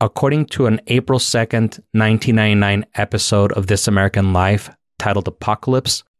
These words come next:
Ira Glass reported that a series of novels called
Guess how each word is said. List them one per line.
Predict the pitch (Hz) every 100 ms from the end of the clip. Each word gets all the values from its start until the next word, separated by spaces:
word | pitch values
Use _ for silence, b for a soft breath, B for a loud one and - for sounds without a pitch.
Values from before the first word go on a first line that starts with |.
| -
Ira | 123 131
Glass | 123 110 107 110 - 107
reported | - 107 101 98
that | 98
a | 98
series | - 113 110 104
of | 101
novels | 95 95 98 98 -
called | - 95 92